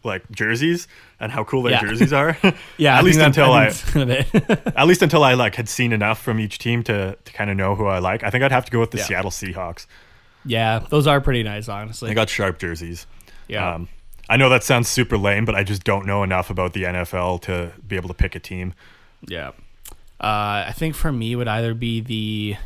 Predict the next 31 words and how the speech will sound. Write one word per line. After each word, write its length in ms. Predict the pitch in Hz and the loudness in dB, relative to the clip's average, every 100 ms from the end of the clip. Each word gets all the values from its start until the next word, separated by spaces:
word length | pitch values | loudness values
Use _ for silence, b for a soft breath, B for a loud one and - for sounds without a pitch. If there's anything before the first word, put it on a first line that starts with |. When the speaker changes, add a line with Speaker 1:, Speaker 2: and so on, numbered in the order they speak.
| b b b b | b b b b
Speaker 2:
L 180 | 113 123 | -6 -2
A 120 | 117 | -2
Rams. 720 | 104 92 92 98 110 123 - - b b b - | -4 -6 -8 -8 -6 -8 -10 -14 b b b -10
Uh, 460 | 107 101 95 92 92 - - | -8 -6 -6 -8 -10 -16 -6
my 180 | 127 110 | -2 -2
uncle's 300 | 107 123 120 | -2 -4 -6
a 40 | |
huge 280 | 113 123 123 | -4 -4 -2
Rams 360 | 120 113 117 | -4 -4 -6
fan, 280 | - 120 131 | -6 -4 -4
so 120 | 131 | -4
he'd 180 | 123 127 | -4 -4
just 140 | 120 117 | -4 -4
be 60 | |
able 160 | 107 107 | -4 -4
to 60 | |
fill 240 | 101 120 107 | -6 -6 -4
me 200 | 104 98 | -4 -6
in 280 | 101 110 123 - | -6 -8 -8 -6
on 160 | 120 | -4
everything, 440 | 120 131 135 143 156 b b b b b | -2 -4 -4 -4 -4 b b b b b
or 760 | 131 123 127 127 127 123 120 120 - _ _ _ _ - | -4 2 2 4 2 2 0 -2 -8 _ _ _ _ -4
I'm 140 | 127 | 0
a, 160 | 123 120 _ - | 0 -4 _ -4
I'm 180 | 139 | 0
a 40 | 160 | 4
big 180 | 160 147 | 4 2
All 160 | 131 | 0
Time 280 | 131 123 110 | 0 0 -2
Low 180 | 95 117 | -2 -4
fan 380 | 151 139 151 | -2 -2 -2